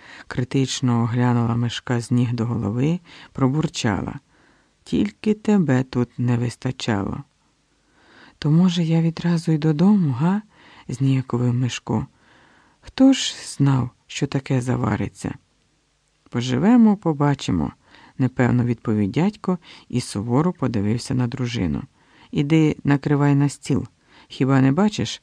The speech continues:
дитина з поїзда в дорозі зголоднів. Шлях, бо від Кубанії не близький». І Мишко залишився на Слобідці. Все тут спочатку дивувало його.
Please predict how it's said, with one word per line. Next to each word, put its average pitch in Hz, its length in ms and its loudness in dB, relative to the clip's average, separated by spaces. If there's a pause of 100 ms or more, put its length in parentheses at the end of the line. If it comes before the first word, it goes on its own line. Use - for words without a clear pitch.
(200)
дитина 185 440 2
з - 80 -16
поїзда 131 600 0 (360)
в 139 40 -2
дорозі 165 400 2
зголоднів. 123 640 0 (760)
Шлях, 185 640 0
бо 131 380 -2
від 107 360 -4
Кубанії 131 720 0
не 123 160 0
близький». 120 720 -4 (840)
І 185 80 8
Мишко 214 380 6
залишився 175 680 2
на 135 120 2
Слобідці. - 720 -4 (960)
Все 247 300 0
тут 214 240 0
спочатку 185 640 -2
дивувало 151 680 2
його. 113 340 0